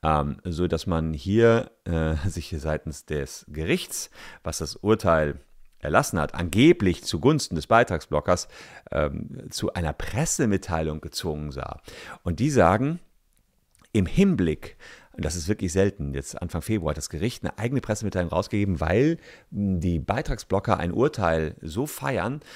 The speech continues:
und das Gericht sagt, "Das ist ja alles falsch, was hier gefeiert wird. Im Hinblick auf missverständliche oder irreführende Berichterstattung zu dieser und parallel gelagerten Entscheidungen in den sozialen Medien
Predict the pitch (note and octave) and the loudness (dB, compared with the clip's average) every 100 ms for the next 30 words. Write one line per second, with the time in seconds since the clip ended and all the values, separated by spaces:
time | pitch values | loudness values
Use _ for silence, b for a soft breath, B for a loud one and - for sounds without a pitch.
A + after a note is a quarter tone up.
0 | B B G#2 - A2+ - G#2+ F#2 E2 - | B B -4 0 -2 -2 -4 -4 -6 -6
1 | - D#2 E2 - - B3+ - - E2 - | -4 -4 -4 -6 -6 -4 -6 -6 -8 -6
2 | D#2+ D2+ - F2 D3+ F#3 - - C#3 - | -6 -6 -4 -2 -2 -2 -4 -4 -4 -4
3 | - - F2+ - - F2 - D3+ D#3 - | -6 -6 -6 -6 -6 -6 -4 -4 -4 -4
4 | C3+ A#2 G#2 G2+ - - D#2+ E2 - F2 | -4 -4 -4 -6 -8 -10 -8 -8 -8 -8
5 | B2 C3 E2+ F2+ F2+ G#2 C3 G#2+ A2 G#2+ | -6 -4 -4 -4 -2 -2 -2 -2 -4 -4
6 | G2+ F#2 F#2+ F2+ E2+ E2 F2 E2+ - G2 | -6 -8 -4 -4 -4 -4 -6 -6 -6 -6
7 | F#2 D#2 | -4 -4